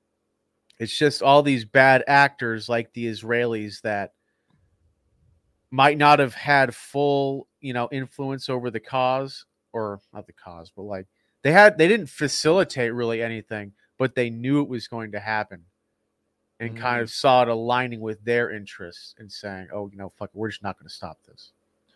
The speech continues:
Speaker 2: Guilty by association type shit.
Speaker 1: Yeah, yeah. Like, I mean,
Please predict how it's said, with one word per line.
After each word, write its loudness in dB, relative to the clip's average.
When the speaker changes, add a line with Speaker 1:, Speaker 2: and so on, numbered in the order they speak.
Speaker 2:
Guilty -6
by -6
association -12
type -20
shit. -20
Speaker 1:
Yeah, 4
yeah. -4
Like, -4
I 0
mean, -4